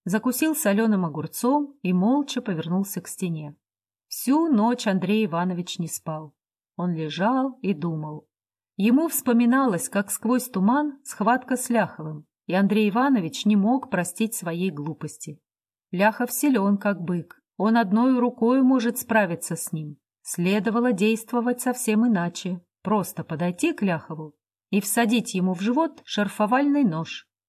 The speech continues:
Время еще не ушло. Андрей Иванович так и решил поступить. Вспомнил он безмерный ужас, в каком Ляхов побежал от него, и сладкая радость наполнила душу.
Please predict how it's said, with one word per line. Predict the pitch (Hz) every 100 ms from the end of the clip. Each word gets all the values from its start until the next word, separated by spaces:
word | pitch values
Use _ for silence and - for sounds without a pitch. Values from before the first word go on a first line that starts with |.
| _ _ _
Время | 170 185 208 247
еще | 254 -
не | 226
ушло. | 247 262 - 175 180 - _ _
Андрей | 180 180 165 165
Иванович | 143 220 277 294 285 -
так | - 214 233
и | 220
решил | 170 - 180
поступить. | 175 180 - 175 151 - _ _ _ _
Вспомнил | - - - 277 302 311 311
он | 262 262
безмерный | 254 262 233 240 240 285
ужас, | 262 180 165 180 -
в | -
каком | 190 202 190
Ляхов | 190 185 190 180
побежал | 185 180 170 175 175
от | 175
него, | 170 156 175 170 _ _ _ _
и | 170
сладкая | 160 - 170 233 285 285 269 254
радость | 226 226 208 208 -
наполнила | 151 147 170 185 170 170 160
душу. | 156 147 - 151